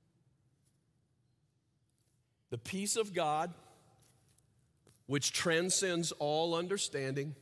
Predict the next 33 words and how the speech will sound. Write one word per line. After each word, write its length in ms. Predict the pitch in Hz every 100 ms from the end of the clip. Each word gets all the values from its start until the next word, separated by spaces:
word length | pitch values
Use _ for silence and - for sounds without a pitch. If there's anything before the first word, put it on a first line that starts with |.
| - - - _ _ _ _ _ _ _ 123
will 140 | 127
guard 600 | 123 127 127 147 175 180 175 -
your 160 | 127 131
hearts 600 | - 135 139 - - - - _ _ _
and 160 | 123 123
your 80 | 151
minds 680 | 147 120 117 127 127 - - - _ _ _ _ _
in 180 | - 117
Christ 380 | 113 120 117 117
Jesus. 400 | 113 92 80 - - _ _ _ _ _ _ _ _ _ _ _ _ _
That's 180 | 110 110
the 100 | -
promise. 520 | 110 123 95 85 - - _ - _ _ _ _ _ _ _ _ _ _ _ _ _ _ -
So 80 | 123
you 260 | 120 156
ask 240 | 165 190 -
God, 320 | 139 135 165 - - - _ _ _
"God, 160 | 113 131
here's, 320 | 151 160 - -
here's 240 | 156 156
the 100 | 160
thing 240 | 143 165
I'm 120 | 170 143
worried 280 | 151 165
about. 340 | 151 151 156 151
God, 180 | 139 139
here's 260 | 151 160
the 100 | -
thing 280 | 143 165 160
that 100 | 151
I'm 100 | 135
struggling 460 | 127 165 160 160 160
by. 160 | 156